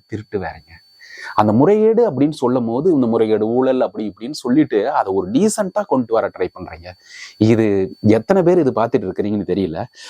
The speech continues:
அந்த டீட்டெயில்ஸ் உள்ளுக்குள்ள போய் அனலைஸ் பண்றதுக்கு நிறைய பேர் சே-, சேனல்ல போட்டாங்க, உங்களுக்கு விஷயம் தெரியும். நாமக்கல் நடந்த விஷயம், அஹ், கிட்னி திருட்டு, நெசவாளர் அந்த அம்மா வந்து, அதாவது அவங்களை பிரெயின் வாஷ் பண்றது, பிரெயின் வாஷ் பண்ணி அவங்களை எடுத்துக்கிட்டு வந்து இந்த விஷயத்தையெல்லாம் சொல்றாங்க.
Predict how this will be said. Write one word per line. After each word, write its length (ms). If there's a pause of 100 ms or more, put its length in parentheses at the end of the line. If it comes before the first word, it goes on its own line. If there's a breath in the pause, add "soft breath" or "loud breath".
அந்த 260
டீட்டெயில்ஸ் 500
உள்ளுக்குள்ள 360
போய் 240
அனலைஸ் 360
பண்றதுக்கு 300
நிறைய 220
பேர் 140
சே-, 320
சேனல்ல 200
போட்டாங்க, 300
உங்களுக்கு 320
விஷயம் 280
தெரியும். 320
நாமக்கல் 380
நடந்த 240
விஷயம், 360 (380 loud breath)
அஹ், 320
கிட்னி 280
திருட்டு, 280
நெசவாளர் 600
அந்த 220
அம்மா 240
வந்து, 260
அதாவது 340
அவங்களை 220 (500)
பிரெயின் 160
வாஷ் 280
பண்றது, 280
பிரெயின் 140
வாஷ் 220
பண்ணி 240
அவங்களை 260
எடுத்துக்கிட்டு 340
வந்து 220
இந்த 160
விஷயத்தையெல்லாம் 480
சொல்றாங்க. 260